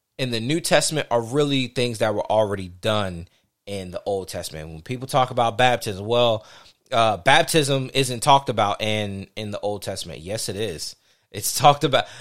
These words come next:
Exodus is all about baptism. Genesis is about baptism. You know,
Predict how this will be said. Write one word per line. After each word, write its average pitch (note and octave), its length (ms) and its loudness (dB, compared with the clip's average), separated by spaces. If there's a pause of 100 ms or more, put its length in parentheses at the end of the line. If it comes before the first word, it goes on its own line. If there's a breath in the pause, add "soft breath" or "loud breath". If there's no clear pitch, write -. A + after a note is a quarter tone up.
(140 loud breath)
Exodus C3 580 4
is C#3 220 0
all C#3 260 6
about A#2 300 2
baptism. G2 580 0 (260 soft breath)
Genesis C#3+ 640 4
is A#2 160 -6
about G#2+ 320 0
baptism. F2+ 640 -8
You B2 120 -6
know, G#2 260 -6